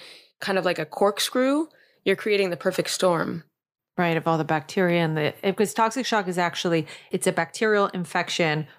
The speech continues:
Speaker 2: from what you say is this breeding ground of essentially having this toxic
Speaker 1: Yeah,
Speaker 2: product.
Speaker 1: it's like, and then it gets in your bloodstream and goes to all your organs and starts acting like it's the flu, but really it's your tampon, and you keep changing. And, you know, once it gets inside your bloodstream, it's pretty much just starting to kill you.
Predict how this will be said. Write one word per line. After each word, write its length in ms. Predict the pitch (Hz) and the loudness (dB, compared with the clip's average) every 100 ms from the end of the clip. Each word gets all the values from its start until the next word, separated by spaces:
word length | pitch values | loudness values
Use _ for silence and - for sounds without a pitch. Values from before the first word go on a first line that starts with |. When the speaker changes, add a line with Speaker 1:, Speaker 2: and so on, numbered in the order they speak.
| _ _ | _ _
Speaker 2:
from 260 | 202 185 180 | 0 0 2
what 240 | 190 190 | 0 0
you 80 | 202 | 0
say 220 | 180 190 | 0 2
is 80 | 156 | 2
this 160 | 160 147 | 0 -4
breeding 480 | 170 180 208 202 | -2 2 2 2
ground 460 | 165 156 151 160 160 | 0 2 2 0 -2
of 100 | 165 | 0
essentially 480 | 165 180 175 - 165 | 0 2 0 0 -2
having 460 | 156 175 175 170 151 | 0 0 2 0 0
this 200 | 160 - | 0 -2
toxic 640 | - 165 160 - 180 180 | 0 0 0 0 0 -2
Speaker 1:
Yeah, 100 | - | 0
Speaker 2:
product. 220 | 156 202 180 | 2 2 0
Speaker 1:
it's 120 | 202 | 0
like, 160 | 202 - | -2 0
and 100 | 226 | 2
then 100 | 214 | 2
it 120 | 202 | 2
gets 160 | 196 196 | 0 0
in 80 | |
your 100 | 180 | 0
bloodstream 540 | 170 185 170 - 180 165 | 2 2 2 2 2 2
and 80 | 160 | 2
goes 180 | 156 | 2
to 80 | 151 | 2
all 100 | 156 | 2
your 140 | 156 147 | 2 2
organs 480 | 160 156 156 151 | 2 2 0 0
and 100 | 156 | 0
starts 440 | 151 156 147 - - | 0 2 0 -2 -4
acting 300 | 156 151 156 | -4 0 0
like 180 | 147 143 | 0 0
it's 140 | - | -2
the 100 | - | -2
flu, 380 | 147 - 160 156 | -4 0 0 2
but 160 | 151 - | 0 0
really 280 | 151 151 151 | 0 2 2
it's 180 | 151 - | 2 -4
your 60 | |
tampon, 500 | 151 156 160 147 147 | -2 0 0 0 0
and 140 | 147 147 | 2 0
you 40 | |
keep 200 | 143 151 | -2 -2
changing. 360 | 160 156 151 - | 2 2 2 0
And, 400 | - - - - | -2 -4 -4 -2
you 120 | 151 | 0
know, 180 | 147 - | 0 -4
once 240 | - 190 196 | -2 0 2
it 40 | |
gets 180 | 190 - | 0 0
inside 160 | 160 147 | 0 0
your 120 | 147 | 0
bloodstream, 400 | 143 143 - - | 0 0 0 0
it's 140 | - | -2
pretty 200 | - 147 | 0 2
much 280 | 143 143 - | 2 0 -2
just 200 | - - | -2 -2
starting 360 | - - 76 67 | -2 -2 -2 -2
to 80 | |
kill 240 | - 165 147 | -2 0 0
you. 240 | - 180 | -2 -6